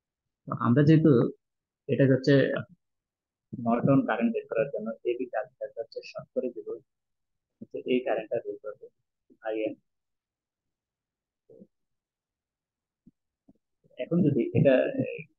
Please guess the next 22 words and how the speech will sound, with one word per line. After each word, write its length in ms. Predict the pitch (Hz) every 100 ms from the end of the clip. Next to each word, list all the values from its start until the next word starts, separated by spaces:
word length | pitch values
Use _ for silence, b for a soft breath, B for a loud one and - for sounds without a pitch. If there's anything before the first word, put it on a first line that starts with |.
| _ _ _ - 233 233 - - - - -
ground 240 | - 214 -
চিন্তা 240 | - -
করে 180 | - -
নিই, 140 | - - _ _ _ - - -
এই 80 | -
নোডটাকে 420 | - _ 117 240
গ্রাউন্ড 280 | - 104 185
করে 140 | -
দিলাম, 240 | 156 - 202 _ _ - - - _
তাহলে 180 | - - -
এই 140 | 143
পয়েন্টে 260 | 156 151 139
যদি 220 | 131 123
আমরা 180 | 110 113
নোডাল 300 | 101 - 107
analysis 580 | 107 - _ _ - -
করি, 160 | - _ _ _ _ _ - - - - - -
তাহলে 200 | - 220 214 _ - _ _ - _ -
কারেন্ট 220 | 117 117 117
গুলো 240 | 117 117
কি 160 | 117 135
আসতেছে? 360 | 127 - -